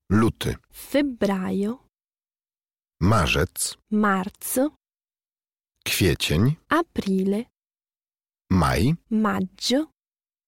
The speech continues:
Speaker 1: Czerwiec.
Speaker 2: Giugno.
Speaker 1: Lipiec.
Speaker 2: Luglio.
Speaker 1: Sierpień.
Speaker 2: Agosto.
Speaker 1: Wrzesień.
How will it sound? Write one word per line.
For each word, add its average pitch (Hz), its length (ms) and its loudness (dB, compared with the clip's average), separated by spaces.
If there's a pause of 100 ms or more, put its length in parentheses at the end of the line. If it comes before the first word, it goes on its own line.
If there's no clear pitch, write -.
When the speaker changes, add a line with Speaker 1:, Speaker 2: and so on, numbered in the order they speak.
(440)
Speaker 1:
Czerwiec. - 680 0 (160)
Speaker 2:
Giugno. 202 760 0 (880)
Speaker 1:
Lipiec. 95 800 0 (120)
Speaker 2:
Luglio. 226 720 0 (1040)
Speaker 1:
Sierpień. 92 760 0 (100)
Speaker 2:
Agosto. 220 800 -2 (1080)
Speaker 1:
Wrzesień. 87 680 2